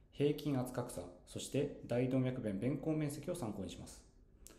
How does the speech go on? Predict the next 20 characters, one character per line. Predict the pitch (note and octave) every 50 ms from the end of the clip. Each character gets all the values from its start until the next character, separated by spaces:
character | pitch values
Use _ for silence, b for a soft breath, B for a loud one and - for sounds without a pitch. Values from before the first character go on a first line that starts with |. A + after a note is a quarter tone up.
| B B B B B B B B B B B
最 | - - C#3 D#3 E3
大 | F#3 F#3 F3+
血 | - F#3+ - -
流 | D#3 E3+ E3
速 | - E3+ D#3+ -
度 | A#2+ G#2+ G2+
が | A2 A#2+ - - - - - B2
四 | B2+ C3+ C#3 C3+
メ | C#3 C3+
ー | C3+ C3
タ | - B2+ B2
ー |
パ | A#2+ - B2+
ー | B2 -
セ | B2+ -
カ | A#2
ン | A2
ド | G#2+ A2
以 | G2+
上、 | F#2+ D#2+